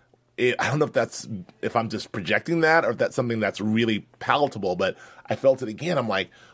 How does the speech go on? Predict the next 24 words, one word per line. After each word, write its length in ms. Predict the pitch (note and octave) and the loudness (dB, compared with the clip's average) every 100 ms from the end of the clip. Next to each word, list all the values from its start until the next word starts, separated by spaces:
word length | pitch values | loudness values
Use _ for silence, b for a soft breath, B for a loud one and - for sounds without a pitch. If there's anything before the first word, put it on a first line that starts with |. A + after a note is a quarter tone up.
| b | b
"What's 180 | C#3 C3+ | -4 -2
gonna 160 | B2 | -2
happen 220 | G#2 F#2+ G#2+ | -2 0 -2
to 60 | |
poor 180 | - G2 | -2 -2
Sally? 500 | - E2 - A#2 - b b b | 0 0 2 0 -4 b b b
Where's 180 | F3 | 2
she 100 | - C3 | 2 0
gonna 180 | A#2 A#2+ | 0 4
go? 240 | A3+ D3 | 4 4
Is 80 | A2+ | 2
she 80 | D3+ | 0
gonna 120 | G2 | 2
run 120 | D3 | 2
outside 260 | D3 D3 E3 | 2 2 2
and 60 | B2 | 4
get 60 | |
hit 120 | D#3+ | 2
by 120 | D#3+ A#2 | 4 2
a 60 | |
car? 380 | - G3+ A3+ G3 | 2 4 6 4
Is 80 | C3 | 2
she 120 | D#3 | 2
gonna 260 | C3+ B2 | 2 2